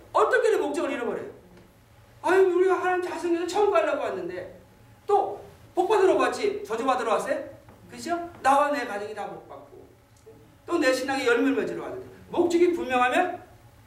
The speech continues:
우리가 마귀의 미혹에 흔들리지 않는다. 그래서 항상 어떻게 해요? 처음에 말씀을 묵상해요. 말씀. 오늘 말씀 묵상할 걸 몇 절만 소개해 보겠습니다. 묵상할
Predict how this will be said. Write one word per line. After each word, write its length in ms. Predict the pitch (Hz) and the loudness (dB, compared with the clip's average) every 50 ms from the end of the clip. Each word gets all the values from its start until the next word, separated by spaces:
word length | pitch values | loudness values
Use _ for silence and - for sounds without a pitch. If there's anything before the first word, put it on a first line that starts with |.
| - - - - - - - - - | -20 -20 -20 -20 -20 -20 -20 -14 -10
우리가 320 | 190 214 226 240 247 240 - - - - - - - - - - - - - - - - - - - - | -8 -6 -6 -6 -6 -8 -12 -16 -20 -20 -20 -20 -20 -20 -20 -20 -20 -20 -20 -20 -20 -20 -20 -20 -16 -10
마귀의 360 | - 170 190 202 202 196 190 170 | -4 -2 -2 -2 0 2 2 2
미혹에 340 | 151 151 156 156 160 170 175 - - | 2 0 -2 -2 -4 -4 -6 -8 -8
흔들리지 380 | - - - - 381 - - - | -6 -2 2 2 2 2 2 -2
않는다. 200 | - - - - - - - - - - - - - - - - - | -6 -10 -12 -14 -16 -18 -18 -20 -20 -18 -16 -16 -16 -14 -16 -16 -16
그래서 200 | - - - - - - | -16 -16 -16 -14 -12 -10
항상 260 | 165 170 165 175 170 170 - - - | -8 -6 -6 -6 -6 -8 -8 -10 -14
어떻게 200 | - - 160 160 | -12 -8 -8 -8
해요? 100 | 170 - | -8 -8
처음에 400 | - - 175 175 175 196 208 202 - - - - - - - | -10 -10 -8 -6 -4 -4 -4 -6 -8 -12 -14 -16 -16 -14 -12
말씀을 520 | - - - - - 165 180 202 - - - - - - - - - - - - - | -12 -10 -10 -8 -6 -4 -4 -2 -4 -4 -6 -10 -14 -16 -16 -18 -20 -20 -20 -20 -20
묵상해요. 320 | - - - - - - - - - - - | -18 -16 -16 -16 -14 -16 -16 -18 -18 -18 -16
말씀. 380 | - - - - - - - - | -14 -14 -14 -14 -14 -14 -12 -12
오늘 200 | - 143 147 147 135 | -8 -6 -4 -4 -4
말씀 360 | 127 127 131 - - - - | -4 -6 -6 -6 -6 -8 -8
묵상할 420 | - - - 160 151 143 143 147 | -8 -8 -8 -6 -4 -4 -4 -4
걸 280 | 143 147 143 - - - - | -4 -4 -4 -4 -6 -10 -12
몇 120 | - - - | -14 -10 -6
절만 260 | 160 147 139 135 123 | -4 -2 -2 -2 -4
소개해 360 | - 202 208 - 165 - - | -4 -6 -4 -4 -4 -4 -4
보겠습니다. 680 | - - - - - - - - - 120 - - - - - - - - - - - - - - | -6 -10 -12 -12 -12 -12 -12 -10 -8 -6 -6 -6 -6 -8 -12 -16 -18 -20 -14 -10 -10 -10 -8 -10
묵상할 520 | 113 - - - - 113 117 107 104 | -12 -10 -8 -6 -6 -6 -6 -8 -8